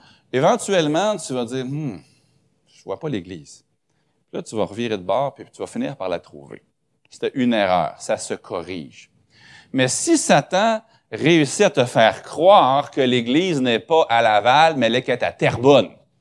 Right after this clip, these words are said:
t'en trouveras jamais. Ok ? Une croyance, c'est bien plus grave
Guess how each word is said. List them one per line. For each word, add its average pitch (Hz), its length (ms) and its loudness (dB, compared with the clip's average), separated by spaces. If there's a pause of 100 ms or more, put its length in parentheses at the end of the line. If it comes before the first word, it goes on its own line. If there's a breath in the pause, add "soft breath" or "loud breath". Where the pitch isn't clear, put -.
(1160)
t'en - 60 -16
trouveras 95 340 -6
jamais. 73 420 -12 (720)
Ok ? 98 160 -20 (640 soft breath)
Une 120 160 0
croyance, 156 720 4
c'est 127 180 2
bien 147 260 2
plus 139 200 -4
grave 117 520 4